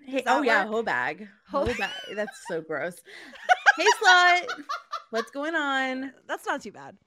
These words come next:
Speaker 1: Yeah, it's not, I, I
Speaker 2: Um,
Speaker 1: think I, it's, so they're very excited. They're about to go to Costa Rica.
Speaker 2: And Jack passed all his tests.
Speaker 1: Okay, <laughs> he got, what did he say, four C's and a D?
Speaker 2: Yeah, it's pretty terrible.
Speaker 1: So he has to retake. Okay, so I, if I'm remembering correctly,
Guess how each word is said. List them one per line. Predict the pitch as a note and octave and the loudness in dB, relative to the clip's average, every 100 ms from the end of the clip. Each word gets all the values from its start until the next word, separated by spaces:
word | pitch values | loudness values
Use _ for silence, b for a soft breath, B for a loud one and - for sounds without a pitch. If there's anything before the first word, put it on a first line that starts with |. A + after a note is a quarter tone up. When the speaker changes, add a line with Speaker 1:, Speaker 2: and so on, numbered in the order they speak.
| _ - | _ -10
Speaker 1:
Yeah, | G#3+ G3 | -6 -4
it's | G3+ | -2
not, | C4+ | 0
I, | C4+ B3 A3 A3 | 2 2 0 -2
I | A3+ | -4
Speaker 2:
Um, | |
Speaker 1:
think | B3 A#3 | -4 -6
I, | G#3 - - | -6 -8 -6
it's, | - A3+ G#3 - B3+ | -2 -2 -4 -20 -10
so | - D4+ | -6 -2
they're | C#4+ F4 | -2 -2
very | E4+ D4 D4 | 0 0 -2
excited. | C4+ A3+ A3 | -2 -2 0
They're | G#3+ | -2
about | G#3 G3+ | -2 -2
to | A#3+ | -4
go | C4 | -10
to | B3+ | -10
Costa | A#3+ A3+ - C4 | -8 -10 -10 -10
Rica. | A3 F#3+ G#3 F#3+ F#3+ F#3+ | -10 -8 -2 0 2 0
Speaker 2:
And | F#4+ G#4 | -2 -6
Jack | E4+ F4 F#4+ | 0 0 0
passed | - E4+ - | -4 -4 -2
all | E4+ | -6
his | E4+ E4+ | -6 -10
tests. | - C4 B3 G#4+ - - - - - - | -6 -2 -2 -4 -10 -20 -20 -20 -10 -2
Speaker 1:
Okay, | C4 A3+ - | 0 0 -2
<laughs> | - | -2
he | E4 | -2
got, | D4 D#4 C#4 b b b _ C4+ | 0 0 0 b b b _ -6
what | C4+ C#4+ | -4 -4
did | |
he | A#4+ A4 | -2 -4
say, | - - | -4 -8
four | D4 F4 | -4 -4
C's | F#4 - C4 D4+ D4 | -4 -8 -2 0 0
and | C#4 | -2
a | B3 | -4
D? | F3+ G3 D4 F#4+ C4 - | -6 -10 -2 -2 -2 -12
Speaker 2:
Yeah, | A#3+ B3+ G#3+ | -8 -4 -4
it's | G#3 | -6
pretty | - D4 | -10 -8
terrible. | B3 D3+ E3+ D#3+ C4 A#3+ | -6 -8 -8 -6 -6 -4
Speaker 1:
So | F4 | -4
he | D#4+ | 2
has | D#4 D#4+ E4 | 2 2 -2
to | F4 | -6
retake. | C#4+ A#3 C#4+ D#4 D#4 | -6 -6 -6 -6 -4
Okay, | A#3+ G#3+ | -4 -4
so | G3+ A3+ A3 | -6 -4 -2
I, | G#3+ | -2
if | D#3+ B3 A#3+ - | -2 -4 -6 -4
I'm | E4 G4 | -4 -4
remembering | C#4+ A3+ C4+ F#3 F3+ | -4 -4 -4 -8 -8
correctly, | F#3+ E3 - F#3 | -4 -4 -4 -10